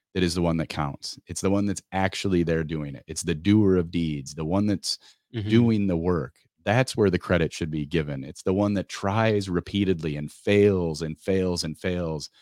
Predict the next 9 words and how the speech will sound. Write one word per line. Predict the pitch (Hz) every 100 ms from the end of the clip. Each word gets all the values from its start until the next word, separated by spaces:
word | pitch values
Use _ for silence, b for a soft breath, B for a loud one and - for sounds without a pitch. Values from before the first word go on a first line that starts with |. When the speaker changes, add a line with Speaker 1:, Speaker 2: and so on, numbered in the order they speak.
| b
Speaker 2:
Yeah. | 101 101
Speaker 1:
And | 92
then | 92 90 -
only | 104 113 110 104
later, | 95 95 95 82 76 73 _ _ _ _
you | 80
know, | 78
tastes | - 98 87 - - -
success. | - 92 - - 90 78 -